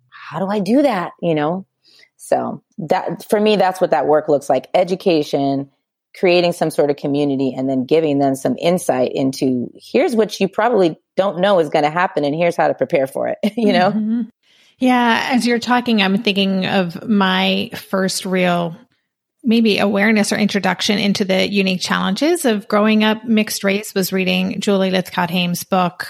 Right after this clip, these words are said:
Speaker 2: uh, her
Speaker 1: Oh,
Speaker 2: memoir, Real
Speaker 1: wow.
Speaker 2: American. And it was, you know, she just wrote so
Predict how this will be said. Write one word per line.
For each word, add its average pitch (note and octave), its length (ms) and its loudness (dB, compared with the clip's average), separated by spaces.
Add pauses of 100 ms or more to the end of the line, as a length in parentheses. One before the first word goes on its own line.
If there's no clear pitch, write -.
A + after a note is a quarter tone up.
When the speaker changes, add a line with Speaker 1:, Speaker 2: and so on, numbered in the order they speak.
(140)
Speaker 2:
uh, F#3 380 -2
her G#3 120 -2
Speaker 1:
Oh, G3+ 40 2
Speaker 2:
memoir, G#3 460 2
Real G3+ 200 4
Speaker 1:
wow. F#3 100 2
Speaker 2:
American. B3+ 680 -2 (720)
And G#3 520 2 (120)
it A#3 240 0
was, A3+ 260 0 (220)
you A#3 140 2
know, G3+ 160 2
she B3 200 0
just B3 300 -2
wrote G#3 400 0
so F#3+ 560 0